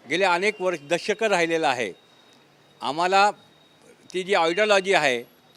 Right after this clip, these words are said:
त्या आयडियॉलॉजीमध्ये भारतीय जनता पार्टीमध्ये सत्तेला बसून जी लोकं आहेत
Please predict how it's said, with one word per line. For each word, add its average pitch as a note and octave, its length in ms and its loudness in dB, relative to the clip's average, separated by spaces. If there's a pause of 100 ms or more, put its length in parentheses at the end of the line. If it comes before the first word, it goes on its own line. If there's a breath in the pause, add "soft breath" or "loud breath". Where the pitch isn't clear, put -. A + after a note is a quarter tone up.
(300)
त्या F#3 120 2
आयडियॉलॉजीमध्ये F#3 840 0
भारतीय C3+ 460 -4
जनता F3 320 -4
पार्टीमध्ये D#3+ 640 -6
सत्तेला F3 480 -8
बसून E3+ 380 -10
जी F3+ 180 -6
लोकं D#3+ 220 -6
आहेत C3+ 220 0